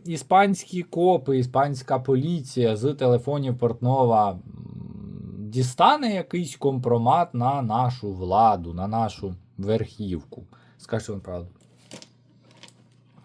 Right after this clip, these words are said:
Аркана переверта. Іса. Ансус. М.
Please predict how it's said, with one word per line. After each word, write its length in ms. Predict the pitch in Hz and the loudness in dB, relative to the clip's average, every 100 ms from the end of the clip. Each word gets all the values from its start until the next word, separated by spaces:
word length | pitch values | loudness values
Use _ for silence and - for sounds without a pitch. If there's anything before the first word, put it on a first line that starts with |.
| - - 92 85 - - _ _ _ _ _ _ _ _ _ _ - | -16 -14 -14 -16 -18 -20 _ _ _ _ _ _ _ _ _ _ -20
Аркана 380 | 123 117 131 123 | -10 -4 -2 -2
переверта. 640 | 107 104 107 90 - - - _ _ _ _ - _ _ _ _ _ _ - - _ - _ _ _ _ _ _ _ _ _ _ _ _ _ _ - _ | -6 -6 -6 -8 -12 -20 -20 _ _ _ _ -20 _ _ _ _ _ _ -20 -20 _ -20 _ _ _ _ _ _ _ _ _ _ _ _ _ _ -20 _
Іса. 460 | 117 120 - - - - _ _ _ _ _ _ - - - _ _ _ _ _ - _ _ _ _ _ _ _ _ _ _ _ _ _ _ _ | -10 -10 -10 -18 -20 -20 _ _ _ _ _ _ -20 -20 -20 _ _ _ _ _ -20 _ _ _ _ _ _ _ _ _ _ _ _ _ _ _
Ансус. 800 | - 117 104 92 90 - 120 - 165 | -8 -4 -4 -6 -14 -18 -18 -18 -14
М. 600 | 226 254 143 101 92 90 | -10 -6 -6 -6 -8 -10